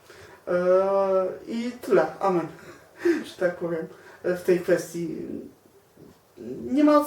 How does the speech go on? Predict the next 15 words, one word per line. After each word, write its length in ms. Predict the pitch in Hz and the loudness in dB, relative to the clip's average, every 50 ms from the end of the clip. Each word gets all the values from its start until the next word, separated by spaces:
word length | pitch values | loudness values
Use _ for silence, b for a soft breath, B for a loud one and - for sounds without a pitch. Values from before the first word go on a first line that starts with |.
| - | 0
nie 120 | 285 277 294 | 0 2 4
ma 200 | 302 302 294 285 | 4 4 4 2
sensu 720 | - - - 294 285 277 - - 285 269 262 254 254 247 240 233 233 B B B B B B B B B B B B B B B | 0 0 0 2 2 0 -2 -4 -4 -4 -4 -2 -4 -4 -6 -8 -12 B B B B B B B B B B B B B B B
szukać, 480 | - - 247 - - 151 143 - - - - _ _ _ _ _ _ _ - | -14 -10 -8 -4 -4 -4 -4 -6 -8 -18 -20 _ _ _ _ _ _ _ -14
bo 160 | - - 202 | -8 -6 -6
to 160 | 208 - 233 | -2 4 6
je, 200 | 220 208 202 196 196 190 | 6 6 6 6 2 -2
już 220 | 190 202 214 - | -6 -6 -6 -2
jest, 440 | 208 185 165 - - - - - - - _ _ - | -2 0 0 0 -2 -6 -12 -20 -20 -20 _ _ -6
tak? 200 | 180 180 180 - - B B B B B B | -6 -6 -6 -6 -10 B B B B B B
Jest 120 | 220 220 | -6 -6
taka 160 | - - 254 254 | -2 -2 -2 2
fajna, 340 | - 285 262 269 262 247 | 4 6 6 6 6 4
piękna 380 | 240 - 247 233 233 233 233 214 | 0 -2 -4 -6 -6 -4 -4 -6
historia 380 | 208 - - 226 220 220 214 | -6 -6 -6 0 4 6 8